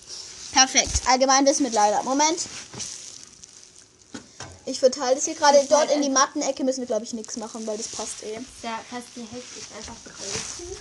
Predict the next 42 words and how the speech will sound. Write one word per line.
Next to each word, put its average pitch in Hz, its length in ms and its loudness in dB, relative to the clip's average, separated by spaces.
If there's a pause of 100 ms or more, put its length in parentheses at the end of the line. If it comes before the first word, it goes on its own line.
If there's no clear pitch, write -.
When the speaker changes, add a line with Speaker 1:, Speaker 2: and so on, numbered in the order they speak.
(140)
Speaker 1:
Ja, 320 420 4
genau. 240 460 0 (320)
Einfach 277 240 0
alles 311 240 6
ist - 100 -14
gefühlt 285 340 -8
draußen. 220 540 0 (380)
Ich 285 180 -4
würde 302 160 2
Speaker 2:
Okay. - 100 -2
Speaker 1:
sagen, 294 260 4
ich 302 120 -4
nehme 302 240 2
mal 294 120 0 (300)
dieses 311 480 2
Streuzeug. 262 1160 4 (300)
Speaker 2:
Das 196 160 -14
Speaker 1:
Ba- 214 220 2
Speaker 2:
hab 269 100 -10
ich, - 160 -14
nein, 247 120 -4 (140)
nein, 254 160 -6 (100)
nein, 254 200 -6
das 262 120 -16
hab 247 100 -10
ich 240 80 -20
da 240 120 -8
schon 254 140 -14
hin. 254 200 -8
Das 240 100 -10 (180)
ist 233 200 -10
doch 262 120 -6 (100)
das, 254 240 -10
was 240 240 -6
weg 233 220 -10
ist. 220 240 -12 (560)
Weil 233 100 -8
da 240 100 -6
haben 240 140 -10
die 240 80 -14
voll 240 220 -10
gepinkelt. 226 640 -18